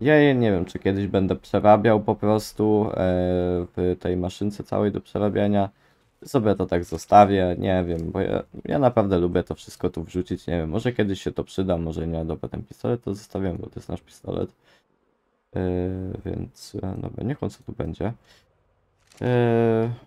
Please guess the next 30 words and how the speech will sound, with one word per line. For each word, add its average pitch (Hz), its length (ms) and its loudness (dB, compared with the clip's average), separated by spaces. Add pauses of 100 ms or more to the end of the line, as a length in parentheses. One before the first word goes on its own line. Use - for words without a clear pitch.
no, 87 240 -4
to 123 340 -2
jeszcze 110 260 -8
mogę 95 260 -6
tu - 120 -20
wrzucić, - 420 -12
masa 127 380 4
tego - 240 -4
jest 92 240 0
do 87 80 -4
wrzucenia. 92 500 -4 (400)
Mam 123 140 -2
też 127 200 -4
masę 127 680 2
tych 104 360 0
całych, 95 720 0 (1500)
coś 120 140 -16
tam 104 200 -8
podniosłem, 90 600 -6
a, 85 120 -10 (160)
odchody, - 440 -12
dobra, - 300 -8
nieważne. 87 400 -8 (420)
Mam 113 160 0
masę, 123 800 4 (420)
e, 98 60 2
jemioły, 117 560 4
mam 104 160 0
masę 110 380 0
węgla. 98 600 2